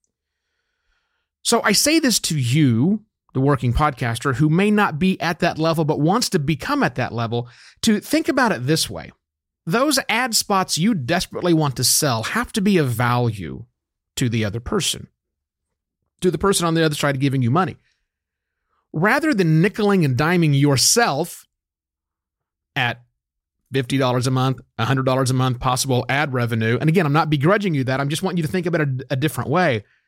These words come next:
What if you spent those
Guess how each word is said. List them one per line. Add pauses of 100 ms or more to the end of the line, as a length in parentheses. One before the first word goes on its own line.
(760)
What
if
you
spent (720)
those